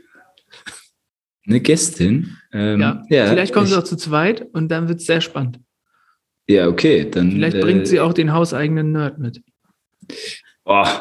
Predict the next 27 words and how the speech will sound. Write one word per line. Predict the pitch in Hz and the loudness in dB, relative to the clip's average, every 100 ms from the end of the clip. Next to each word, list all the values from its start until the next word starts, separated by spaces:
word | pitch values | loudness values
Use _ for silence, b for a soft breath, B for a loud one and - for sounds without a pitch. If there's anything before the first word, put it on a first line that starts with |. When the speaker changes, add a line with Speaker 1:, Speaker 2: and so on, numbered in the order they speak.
| - | -6
Speaker 1:
hauseigene | 107 98 - 98 98 | 0 0 2 0 2
Nerds | 98 92 - | 2 0 0
finde | 98 | -2
ich | 87 | -2
super. | 101 92 92 - B B B B B B B B | -2 -4 -6 -8 B B B B B B B B
Äh, | 107 107 101 120 120 B B _ | 2 4 2 2 0 B B _
<laughs> | _ - - - _ - | _ -20 -20 -20 _ 2
ja, | 117 - | 2 2
ich | - | 2
bin | - 127 | 4 2
gespannt. | 113 165 170 110 - | 4 2 0 0 0
Ähm, | 110 113 113 110 110 110 | 4 6 6 4 2 2
dann, | 110 113 110 | 2 2 2
äh, | 113 113 113 107 | 2 0 0 -2
machen | 107 110 117 | -2 -4 0
wir | 110 | 2
das | 110 - - - - - _ _ - | 2 0 -6 -12 -14 -20 _ _ -6
wahrsch-, | 110 - - | -4 -4 -2
wahrscheinlich | 113 110 113 113 113 | -2 0 2 0 2
dann, | 110 107 107 | 0 2 0
äh, | 110 | -4
in | 113 | -2
der | 107 | -2
nächsten | 110 110 - - | 0 0 -2 0
Folge. | 139 139 143 214 - B B B B B _ - | 4 4 2 0 -8 B B B B B _ 0
Und, | 120 120 120 120 117 | 4 6 6 2 2
äh, | 120 113 110 | 0 2 0